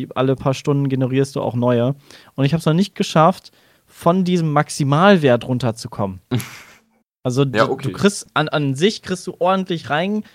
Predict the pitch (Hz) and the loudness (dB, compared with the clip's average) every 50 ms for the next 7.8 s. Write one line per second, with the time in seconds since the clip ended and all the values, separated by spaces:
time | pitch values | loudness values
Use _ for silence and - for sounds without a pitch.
0 | _ _ _ _ _ - - 151 165 185 202 208 214 208 - - 202 208 214 220 | _ _ _ _ _ -6 0 2 4 4 4 2 0 -2 -2 2 2 2 2 0
1 | - - - - 165 165 165 165 165 160 165 160 160 165 170 175 170 165 - _ | -4 -8 -2 2 4 6 6 6 6 6 4 2 2 2 2 0 0 -4 -8 _
2 | _ - 147 123 131 156 165 180 185 - 190 180 165 160 - 170 147 - - 160 | _ -10 -8 -2 0 2 2 2 2 0 -2 -2 -2 -2 -2 -4 -4 -2 -2 -2
3 | 160 180 170 160 156 151 139 143 139 139 147 170 175 - 180 160 151 156 - - | 0 0 0 0 0 -2 -2 -2 0 0 0 0 -2 -4 -6 -4 -4 -6 -2 -2
4 | 147 135 135 135 139 139 135 143 156 160 160 147 139 135 127 - - - 131 120 | 0 0 0 0 2 4 4 4 4 2 0 -6 -4 -6 -6 -8 -6 -6 -6 -6
5 | 120 113 - 165 160 160 - - 151 139 143 139 - - - 156 160 165 160 156 | -6 -4 -2 -2 -2 -2 -2 -2 -2 -2 -2 -4 -4 -2 -2 0 0 0 -2 -2
6 | - 123 120 113 107 - 139 147 - - - - - - _ - 147 147 147 147 | -2 -2 -2 -2 0 2 2 2 2 0 -8 -14 -14 -10 _ 2 2 2 2 0
7 | 147 143 139 139 139 - - - - 147 147 147 143 143 143 147 | -2 -4 -4 -4 -2 -4 -4 -4 0 2 4 6 6 4 4 0